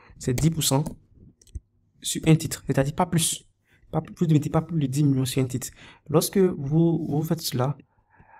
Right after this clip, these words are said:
les cinq millions, c'est-à-dire dix pour cent, ça veut dire que c'est cinq, c'est, c'est cinq cent mille que vous allez mettre sur un titre. Cinq cent mille. Par exemple.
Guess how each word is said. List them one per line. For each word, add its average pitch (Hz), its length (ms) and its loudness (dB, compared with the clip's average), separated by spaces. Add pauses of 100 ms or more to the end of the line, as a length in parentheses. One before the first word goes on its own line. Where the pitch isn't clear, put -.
(540)
les - 60 0
cinq 214 240 2
millions, 143 340 2
c'est-à-dire 139 260 -6
dix 135 140 -2
pour 156 140 -2
cent, 147 340 0
ça - 160 -6
veut 147 100 2
dire 151 100 2
que 160 80 -2
c'est 131 100 -4
cinq, 156 240 -2
c'est, 131 300 -2 (340)
c'est - 160 -8
cinq 170 220 -2
cent 165 140 2
mille 156 200 4
que 160 100 -4
vous 147 140 -2
allez 135 120 0
mettre 139 160 0
sur 139 120 -4
un 135 40 -2
titre. 127 240 -10 (640)
Cinq - 280 -6
cent 139 140 -2
mille. 123 200 -6 (1400)
Par 113 160 -4
exemple. 113 240 -6